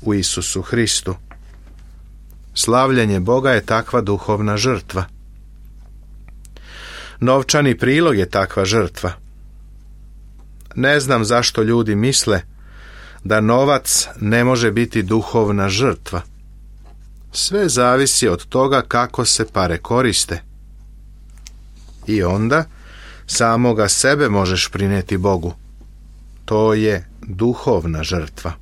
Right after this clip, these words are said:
Zato u pismu stoji:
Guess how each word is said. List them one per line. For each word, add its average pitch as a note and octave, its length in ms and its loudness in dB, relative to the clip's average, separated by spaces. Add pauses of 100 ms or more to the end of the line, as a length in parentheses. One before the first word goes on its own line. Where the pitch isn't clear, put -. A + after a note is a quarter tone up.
(3750)
Zato E3 580 0
u E3+ 160 0
pismu G2+ 500 -2
stoji: E2+ 480 -2